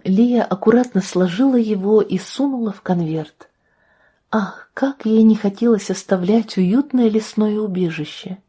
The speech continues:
Прижавшись спиной к стволу рожкового дерева и подняв глаза,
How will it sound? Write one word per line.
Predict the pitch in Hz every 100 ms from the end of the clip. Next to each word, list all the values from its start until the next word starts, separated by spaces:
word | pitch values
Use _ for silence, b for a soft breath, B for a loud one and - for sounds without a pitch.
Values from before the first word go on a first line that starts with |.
| b b b b b b b -
Прижавшись | 180 170 202 233 - 190
спиной | - - 185 208 254
к | 220
стволу | - 170 185 220 233
рожкового | 196 - 220 220 180 175
дерева | 160 214 254 196 165
и | - 196
подняв | 190 185 196 226 190
глаза, | 175 175 170 214 254